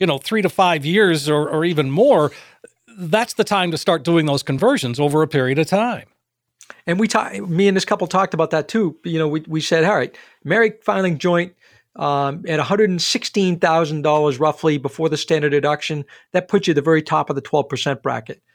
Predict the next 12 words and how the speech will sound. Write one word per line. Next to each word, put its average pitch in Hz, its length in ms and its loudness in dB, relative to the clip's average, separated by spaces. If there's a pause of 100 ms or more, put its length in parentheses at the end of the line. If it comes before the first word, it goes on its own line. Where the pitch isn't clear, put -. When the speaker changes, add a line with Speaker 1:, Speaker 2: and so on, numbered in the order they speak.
(420)
Speaker 2:
And 147 260 -2
this 269 120 2
couple - 440 -2
couldn't, 208 340 -2 (600)
they, 180 260 -4
they 175 140 2
were 190 120 6
right 190 260 2
there 175 180 4
at 151 80 2
that 147 220 -2
level. 143 420 -2